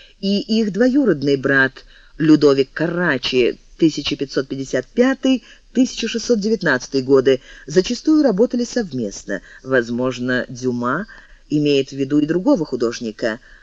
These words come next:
Карачиоло Джованни Баптиста, тысяча пятьсот семидесятый, тысяча шестьсот тридцать седьмой годы,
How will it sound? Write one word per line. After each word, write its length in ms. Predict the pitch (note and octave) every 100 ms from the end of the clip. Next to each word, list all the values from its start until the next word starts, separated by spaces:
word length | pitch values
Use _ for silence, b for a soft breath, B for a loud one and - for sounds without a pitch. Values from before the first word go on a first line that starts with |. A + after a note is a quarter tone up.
| b b _ -
Карачиоло 1000 | E3+ D#3+ D#3+ - D3+ E3+ G#3+ A3+ G#3+ G#3
Джованни 920 | F3 D#3 F#3 F3+ G3+ G#3 G#3 G#3 F#3+
Баптиста, 920 | - D3 F3+ - - C4+ - - G#2+ F#2+ b -
тысяча 280 | B2+ - G#2+
пятьсот 320 | A#2+ B2+ A#2+
семидесятый, 840 | A#2+ G#2+ G#2+ - A3 B3+ C4+ C4 -
тысяча 380 | A3 A3+ - A3
шестьсот 380 | F#3 - G#3+
тридцать 520 | - F3 F#3 - G#3 -
седьмой 480 | E3 C3+ C#3 D3+
годы, 460 | C#3 B2+ A#2+ A#2+ B2